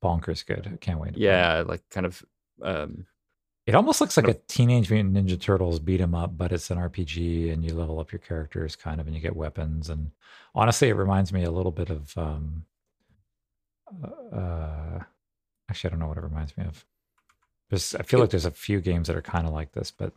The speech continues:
Speaker 1: this one looks awesome.
Speaker 2: Yeah, it's, um, it's interesting because the, it, it described, you know, you, you could look at it and just be like, "Oh, okay, it's like a co-op kind of, you know, fighting enemies." But it has kind of a,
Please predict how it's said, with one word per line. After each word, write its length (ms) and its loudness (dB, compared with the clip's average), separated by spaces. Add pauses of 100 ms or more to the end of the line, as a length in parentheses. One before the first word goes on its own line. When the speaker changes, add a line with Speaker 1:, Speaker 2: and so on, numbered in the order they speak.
(120)
Speaker 1:
this 200 -2
one 120 -2
looks 200 -6 (120)
awesome. 380 -8 (920)
Speaker 2:
Yeah, 500 6 (100)
it's, 440 -2 (100)
um, 640 0 (920)
it's 360 2 (120)
interesting 460 4
because 180 4
the, 240 8 (100)
it, 140 4 (160)
it 120 2
described, 540 4
you 160 2
know, 60 4
you, 140 6
you 240 -2
could 120 2
look 200 4
at 60 6
it 180 6
and 80 -4
just 180 -8
be 60 4
like, 140 4
"Oh, 180 10
okay, 280 6
it's 140 0
like 160 4
a 40 -16
co-op 520 2
kind 160 -2
of, 260 -6 (1080)
you 120 4
know, 300 2
fighting 320 4
enemies." 540 -4 (200)
But 260 4 (360)
it 180 -8
has 360 0
kind 180 0
of 100 2
a, 560 8